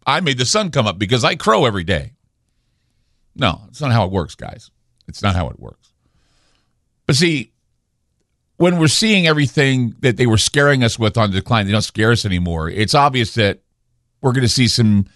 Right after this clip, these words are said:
we're, we're gonna see, uh, covid nineteen become like the drug war or the war on terror. It's always in the back of our minds, but nothing's happening to, to warrant,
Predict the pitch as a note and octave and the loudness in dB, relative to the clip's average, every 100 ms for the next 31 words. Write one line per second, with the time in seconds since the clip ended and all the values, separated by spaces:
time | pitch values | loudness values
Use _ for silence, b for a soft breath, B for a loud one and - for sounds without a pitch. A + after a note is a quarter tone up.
0 | b b b b C3 C#3+ D#3+ D#3 E3 E3+ | b b b b -6 -4 -6 0 0 2
1 | E3+ - E3 C#3+ C3 B2+ A2+ A2 G2+ - | 0 0 0 2 2 2 2 4 2 2
2 | C#3 B2 A2+ - A#2+ G#2+ - - A2+ G#2+ | 0 0 -2 0 -2 -2 -4 -2 0 0
3 | G2+ G#2+ _ _ _ _ _ _ _ - | -4 -6 _ _ _ _ _ _ _ -2
4 | A2+ G2 F#2+ G2+ G#2+ F#2 F2+ E2 C2+ C2+ | -2 0 -2 2 0 2 0 0 -2 -4
5 | G2+ G2 G2+ G#2+ G2 F#2+ A2+ G2+ D2+ C2+ | -4 -2 0 2 2 0 2 2 0 -6
6 | A2+ D#3+ D#3+ D#3 C#3 C3 B2 A#2+ A2+ A2 | -4 0 2 2 -2 0 -2 -2 -2 -2
7 | A#2 A2+ G2+ D#2 - B2+ B2 G#2+ - A2+ | 0 0 -2 -6 -2 -2 0 -4 0 2
8 | A2 G2 F2+ D#2+ F2+ E2+ - - - G#2+ | 2 0 -2 -2 -6 -6 -12 -8 -4 -2
9 | G#2+ G#2+ F#2 - | 0 0 0 -4